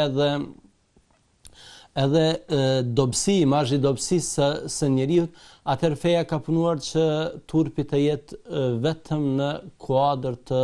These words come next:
e, virtyteve ose në kuadër të, të tipareve të çmuara. Ne me lejen e Allahut xhallahu ala do të mundohemi që në këtë pjesë të parë të emisionit të sjellim para jush një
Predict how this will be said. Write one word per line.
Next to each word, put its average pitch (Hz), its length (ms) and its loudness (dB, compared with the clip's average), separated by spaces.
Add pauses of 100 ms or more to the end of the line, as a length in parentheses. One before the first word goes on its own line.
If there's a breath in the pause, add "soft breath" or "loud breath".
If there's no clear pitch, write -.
e, - 680 -8 (300)
virtyteve 170 840 2 (100)
ose 147 340 0
në 139 160 -2
kuadër 135 540 0 (100)
të, 131 180 2 (640 soft breath)
të 127 160 4 (140)
tipareve 127 640 0 (120)
të 120 160 0 (200)
çmuara. 123 500 0 (240 loud breath)
Ne 143 160 2
me 147 140 4
lejen 151 140 4
e 147 60 2
Allahut 156 280 2
xhallahu 147 320 2
ala 160 180 0
do 139 140 -6
të 151 80 -4
mundohemi 151 480 2
që 139 380 0
në 131 180 -2
këtë 139 220 -6
pjesë 151 320 -2
të 147 100 -6
parë 160 300 0
të 147 80 -4
emisionit 143 640 -2 (400 loud breath)
të 131 140 -6
sjellim 147 600 0
para 139 320 0
jush 147 360 -6
një 131 260 -2